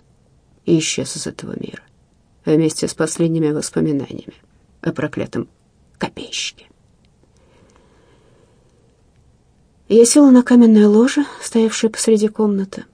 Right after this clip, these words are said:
Внутри была странная пустота, которая заполняла все новые и новые части души. Мое путешествие к башне было бессмысленным. Здесь я нашла только пустой старый ларец,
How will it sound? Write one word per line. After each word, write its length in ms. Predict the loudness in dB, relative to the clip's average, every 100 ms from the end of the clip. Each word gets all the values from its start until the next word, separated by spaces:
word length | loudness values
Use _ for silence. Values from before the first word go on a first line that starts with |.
| _ _ -2
Внутри 300 | 2 4 4
была 240 | 6 4
странная 420 | 2 0 2 2
пустота, 600 | 0 -6 -4 -4 -6 -12 -12 _ _ _ _
которая 280 | -2 0 0
заполняла 560 | 0 2 2 2 0 -4
все 220 | -2 2
новые 300 | 4 4 2
и 60 |
новые 320 | 0 0 0 -2
части 320 | -4 -4 -6
души. 400 | -8 -8 -10 -14 -18 _ _ _ _ _ 2
Мое 160 | 4 4
путешествие 560 | 0 -2 -2 0 0
к 80 | 2
башне 340 | 0 0 -2 0
было 220 | 2 0
бессмысленным. 720 | 0 -2 -2 -2 -4 -8 -8 -10 -18 -18 _ -2
Здесь 420 | 0 2 0 4
я 60 | 2
нашла 280 | 4 2
только 360 | 4 2 2 -4
пустой 480 | -4 -2 0 2 0
старый 480 | -2 _ 0 2 2
ларец, 500 | 0 -4 -8 -14